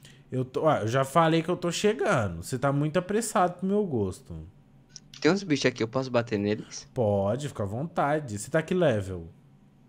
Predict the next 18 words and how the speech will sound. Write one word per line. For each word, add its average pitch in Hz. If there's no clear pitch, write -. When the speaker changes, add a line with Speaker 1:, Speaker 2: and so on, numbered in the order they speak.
Speaker 2:
Zero. 120
É, 107
Speaker 1:
Mu-, 123
Speaker 2:
não, 117
eu 107
Speaker 1:
muito 110
Speaker 2:
tô 113
Speaker 1:
bom. 107
Speaker 2:
level 117
um. 104
Speaker 1:
Você -
tá 117
level 123
um. 123
Que 110
triste, 123
hein? 156
Speaker 2:
Tome-lhe. 95